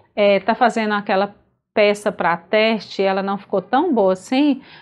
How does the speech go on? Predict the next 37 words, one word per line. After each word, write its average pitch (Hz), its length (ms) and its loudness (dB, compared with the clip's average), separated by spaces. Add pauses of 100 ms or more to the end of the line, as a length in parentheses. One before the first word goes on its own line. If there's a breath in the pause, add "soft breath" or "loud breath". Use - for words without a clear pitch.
(100)
não 254 300 6
é 320 80 2
aquela 247 400 0
que 247 80 -6
você 254 240 0
vai 254 160 2
dar 247 160 2
de 254 80 -2
presente. 269 580 -2
Aquela, 226 300 0
tudo 330 260 -2
bem, 320 160 2
você 214 280 -2
até 233 520 0 (140)
pode 226 340 0
dar 202 260 2
de 185 100 -14
presente. 262 680 0 (600 soft breath)
Pode 208 240 2
até 220 300 2
dar 220 220 2
pras 247 220 -4
pessoas, 285 640 0 (260 soft breath)
mas 214 240 0
não 277 240 2
com 311 260 2
o 294 40 2
fim 254 340 0
de 240 260 -2
um 240 180 0
presente 226 680 0
bom 190 280 -2
pra 202 180 -2
divulgar 190 380 -4
a - 20 -8
sua 185 220 -6
peça. 175 420 -6